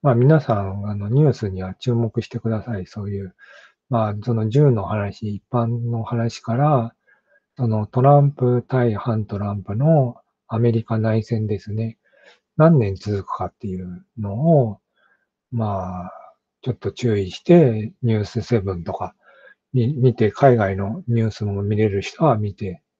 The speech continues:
まあ、シーエヌエヌとか、サイトを読める人とか見れる人は見て、ちょっとチェックしてみてください。私はかなり、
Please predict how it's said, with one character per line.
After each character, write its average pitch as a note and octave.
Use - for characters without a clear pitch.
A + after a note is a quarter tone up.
ま A2
あ、 G#2
シ -
ー B2
エ B2
ヌ A#2+
エ A#2
ヌ G2+
と F2+
か、 F#2
サ A#2
イ G2+
ト A2
を G#2+
読 A2
め B2
る G2+
人 -
と -
か -
見 G#2
れ B2
る G#2+
人 E3+
は C3
見 G#2+
て、 F#2+
ち C3
ょ -
っ -
と A2
チ -
ェ A#2
ッ -
ク G2
し -
て -
み F#2+
て F#2+
く -
だ F#2
さ G2+
い。 F#2
私 C3+
は C3+
か C#3+
な A#2
り、 F#2